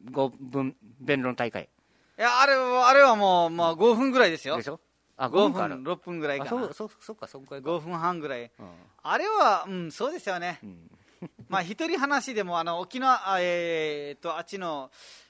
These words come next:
Speaker 2: えー、オリジンのYouTubeチャンネルで一時間ぐらい一人喋りもあったんですよね。
Speaker 1: <laughs>
Speaker 2: 一人喋り。あれ難しかったですよ、自分は。
Speaker 1: いや、一時間はもう結構だよ。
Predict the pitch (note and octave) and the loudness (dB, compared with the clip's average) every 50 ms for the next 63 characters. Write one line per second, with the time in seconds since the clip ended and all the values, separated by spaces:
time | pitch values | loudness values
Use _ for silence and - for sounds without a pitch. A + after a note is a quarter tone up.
0 | _ _ _ _ - D3+ D3 D3 D3+ E3 F#3 G3 A3+ F#3+ F3+ G#3 G#3 G3+ F#3 F3+ | _ _ _ _ -14 -8 -6 -6 -4 -2 -2 -2 -2 -4 -6 -10 -10 -8 -8 -6
1 | F3 F3+ G3 F#3+ F#3 F3+ E3+ D3 E3 E3+ E3 E3+ E3 D3+ C#3 C#3+ E3 - - A3 | -4 -4 -4 -4 -6 -8 -10 -8 -6 -6 -6 -6 -6 -8 -8 -10 -10 -10 -10 -10
2 | G3+ G3 F3+ F#3+ G#3 G3+ F3 F#3 E3 D#3 C#3+ C#3+ - F#3 F3 D#3+ E3+ E3 C#3 D#3 | -8 -6 -4 -2 -2 -2 -2 -2 -4 -4 -4 -6 -6 -6 -6 -6 -6 -8 -8 -8
3 | D3 D3 C3+ B2+ - D3 C#3 C3+ C3 - A#2+ G#2 C3+ C3 - D#3+ D3 B2+ - C3+ | -8 -10 -10 -10 -10 -10 -12 -12 -14 -14 -12 -12 -8 -4 -2 -2 -2 -2 -6 -8
4 | C#3 - - C3+ B2 - - - - - _ _ - D#3+ - - F#3 F3 D#3 - | -8 -10 -14 -18 -18 -20 -20 -20 -20 -20 _ _ -20 -14 -8 -6 -4 -4 -4 -6
5 | E3 D3 D#3+ D3 C#3 C3+ D3 E3+ G#3+ B3 D4 D#4+ E4+ - - - D#4+ - - - | -6 -6 -4 -4 -2 0 2 4 6 6 6 4 2 -2 -2 -2 -2 0 0 0
6 | C#4+ - - C4 A3+ G3+ - - F3 D#3 D3 C#3+ D3 E3 - - - F3 F3 G#3+ | -2 0 0 -2 -4 -4 -6 -4 -4 -2 -2 -2 -4 -6 -6 -4 -4 -6 -8 -4
7 | - A3 F3 C#3+ B2 A2+ G#2 G#2 G2+ F#2+ F#2 F#2 F2+ E2+ E2+ F2 - - - - | -2 -2 -2 -2 -4 -8 -10 -10 -12 -12 -10 -10 -10 -12 -14 -14 -16 -16 -18 -16
8 | _ - G2+ E2+ - - | _ -12 -12 -12 -12 -16